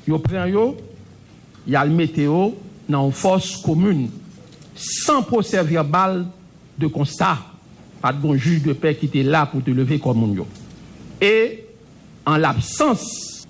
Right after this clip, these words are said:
de parents moun yo tout. Donc les appelés comme moun yo, parents ou pas là. Donc cela veut dire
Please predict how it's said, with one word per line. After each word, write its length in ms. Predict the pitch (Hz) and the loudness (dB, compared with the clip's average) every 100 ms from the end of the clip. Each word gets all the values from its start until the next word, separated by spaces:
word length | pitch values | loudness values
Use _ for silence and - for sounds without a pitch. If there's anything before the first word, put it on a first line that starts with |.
| - - | -20 -10
de 180 | 131 151 | -2 -2
parents 460 | - 170 143 156 | 0 -2 0 0
moun 260 | 143 131 120 | 0 -2 -2
yo 120 | 107 | -4
tout. 160 | 101 95 - - - - - | -8 -14 -16 -20 -20 -20 -6
Donc 140 | 123 | -2
les 80 | 147 | 2
appelés 320 | 151 151 160 131 127 | 2 2 0 0 0
comme 260 | 147 135 | 0 0
moun 160 | 123 127 | 2 2
yo, 260 | 160 208 - - - - | 4 2 -2 -16 -20 -2
parents 300 | 123 131 131 | 0 0 0
ou 40 | |
pas 120 | 107 - | -2 -2
là. 220 | 127 120 - - - - - - | 0 0 -2 -18 -20 -18 -18 -4
Donc 220 | 156 202 - | 2 2 0
cela 280 | - 175 143 | -2 2 2
veut 160 | 143 | 0
dire 440 | 135 165 226 233 | 2 2 4 4